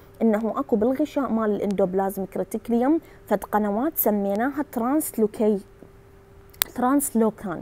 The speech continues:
فهنا اكو بروتين ترانسلوكيترز، قنوات خاصة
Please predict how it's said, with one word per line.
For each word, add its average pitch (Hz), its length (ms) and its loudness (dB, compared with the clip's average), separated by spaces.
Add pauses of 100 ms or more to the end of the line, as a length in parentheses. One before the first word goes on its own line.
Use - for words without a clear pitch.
(520)
فهنا 247 320 2
اكو 254 260 2
بروتين 214 680 2
ترانسلوكيترز، 208 1080 0
قنوات 185 440 0
خاصة 262 640 -2